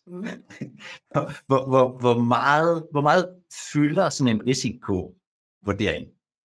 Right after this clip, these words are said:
Speaker 1: Det er et godt spørgsmål. Altså, det, jeg tror ikke, man kan sætte sådan, øh, jamen, sådan, øh, tre sider. Det kan man ikke sige.
Speaker 2: Nej,
Speaker 1: Altså,
Speaker 2: nej.
Speaker 1: men, men altså, øh, nu, nu har jeg jo, øh,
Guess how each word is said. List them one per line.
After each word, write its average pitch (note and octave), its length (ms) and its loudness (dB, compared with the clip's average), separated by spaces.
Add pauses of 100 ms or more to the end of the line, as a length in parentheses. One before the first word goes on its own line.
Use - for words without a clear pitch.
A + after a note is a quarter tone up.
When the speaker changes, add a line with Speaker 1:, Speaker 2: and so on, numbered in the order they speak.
(320)
Speaker 1:
Det - 480 -16
er E3 40 -10
et - 40 -20
godt F#3 260 2
spørgsmål. F#3+ 340 -2
Altså, F3 200 -8
det, F#3 220 -2
jeg F3+ 160 -2
tror G#3 140 2
ikke, A3 140 0
man F#3 120 -2
kan F#3 140 -12
sætte F#3 200 -4
sådan, F#3+ 280 0
øh, D#3+ 720 -6
jamen, E3 300 -6
sådan, G#3 300 -2 (120)
øh, E3+ 80 -16 (760)
tre G3 220 -4
sider. F#3 140 -2
Det G3 120 -6
kan A3 140 -2
man G3+ 100 0
ikke A3+ 180 -6
sige. - 260 -16
Speaker 2:
Nej, A#2+ 140 2
Speaker 1:
Altså, F3+ 260 -4
Speaker 2:
nej. A2+ 160 2 (220)
Speaker 1:
men, G3+ 260 -2
men F#3+ 280 -2
altså, F#3 280 -2
øh, F#3+ 480 -12 (500)
nu, G3+ 240 -6
nu G3 100 -4
har F#3+ 160 -4
jeg F3 80 -2
jo, E3 220 -6 (180)
øh, F3 80 -8